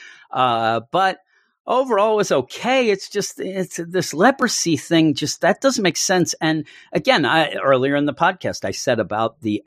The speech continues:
explanation for Aquaman,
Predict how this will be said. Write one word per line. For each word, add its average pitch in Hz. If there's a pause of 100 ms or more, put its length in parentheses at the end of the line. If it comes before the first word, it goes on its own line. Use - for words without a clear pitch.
(300)
explanation 120 (140)
for 117 (360)
Aquaman, 135